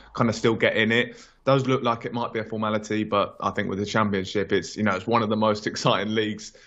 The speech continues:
um, in Europe, without a doubt. Always so close. Always crazy stuff happens in that league, and, uh, yeah, it's gonna be interesting to see who does get into the playoffs. Um, and then obviously gonna be exciting to see the playoffs as well. So, um, yeah,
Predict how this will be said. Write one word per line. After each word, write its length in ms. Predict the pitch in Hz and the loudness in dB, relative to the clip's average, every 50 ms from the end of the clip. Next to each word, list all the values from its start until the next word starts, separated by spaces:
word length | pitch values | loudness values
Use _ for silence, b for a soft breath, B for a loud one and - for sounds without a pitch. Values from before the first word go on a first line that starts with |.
| B B B - | B B B -4
um, 260 | 107 104 104 101 104 | -2 -2 -2 -2 -2
in 220 | 80 107 113 117 | -4 -4 -4 -2
Europe, 380 | 113 113 113 113 113 117 - - | 0 2 2 4 4 4 4 2
without 320 | 117 110 113 110 98 - | 0 2 2 2 0 0
a 40 | 92 | -2
doubt. 360 | 87 - 110 110 107 104 - | -2 0 2 2 2 2 0
Always 340 | 110 120 120 117 107 110 - | 0 0 0 0 0 -2 0
so 160 | 113 107 104 | 0 0 0
close. 540 | 101 - 107 104 104 104 104 104 - - - _ _ _ _ - | 0 -2 0 0 2 0 0 -4 -8 -14 -18 _ _ _ _ 2
Always 580 | 135 135 135 131 127 123 117 113 - - - | 4 6 8 8 8 6 6 4 0 -4 -10
crazy 460 | - - - 127 123 113 110 104 110 104 | -12 -8 0 2 2 2 2 0 -4 -4
stuff 240 | - 113 101 - | -2 -2 -2 0
happens 320 | - 104 101 - 95 87 95 | 0 -4 -4 -4 -8 -8 -6
in 80 | 92 | -4
that 160 | 95 87 85 92 | -4 -4 -2 -2
league, 260 | 90 92 90 - - | -2 -2 -4 -4 -4
and, 180 | 95 95 90 | -4 -4 0
uh, 260 | - 95 95 107 - B B B B B B - | 2 2 2 2 0 B B B B B B 2
yeah, 140 | 101 107 | 4 4
it's 100 | 127 117 | 4 4
gonna 140 | - 120 110 | 4 2 4
be 100 | 113 113 | 4 4
interesting 400 | 113 113 - 127 117 - - 117 113 | 4 2 2 0 -2 -2 -2 -4 -4
to 40 | |
see 200 | 107 - 123 120 | 0 2 2 4
who 120 | 117 127 120 | 4 2 4
does 240 | 120 127 131 131 127 | 4 4 4 4 2
get 140 | 131 - | -2 -2
into 120 | 101 110 - | -2 -4 -8
the 80 | - | -10
playoffs. 540 | - - 120 117 120 139 147 139 - - - b b b b b b b b - | -10 -6 -4 -2 -2 -2 -4 -6 -10 -18 -20 b b b b b b b b -2
Um, 260 | 113 117 120 123 127 | 0 2 2 2 2
and 100 | 127 131 | 0 2
then 100 | 135 139 | 0 0
obviously 340 | 139 139 139 135 - 139 135 | 0 -2 -2 -2 -2 -2 0
gonna 200 | 131 143 135 131 | 0 0 2 4
be 80 | 139 | 4
exciting 460 | 135 135 - - 143 139 95 131 135 | 4 4 4 4 4 4 4 2 0
to 120 | 123 139 131 | -2 -4 -2
see 200 | 131 160 160 180 | 0 0 0 0
the 80 | 147 | -2
playoffs 320 | - - 98 95 87 - - | 0 0 0 0 0 -2 -6
as 80 | 107 | -2
well. 200 | 120 120 107 95 | 2 2 2 2
So, 300 | 92 - - 98 98 95 | 0 -4 -6 -6 -6 -6
um, 160 | 101 98 95 b b b b b b | -8 -8 -10 b b b b b b
yeah, 220 | 107 104 92 87 | -2 -2 -2 -2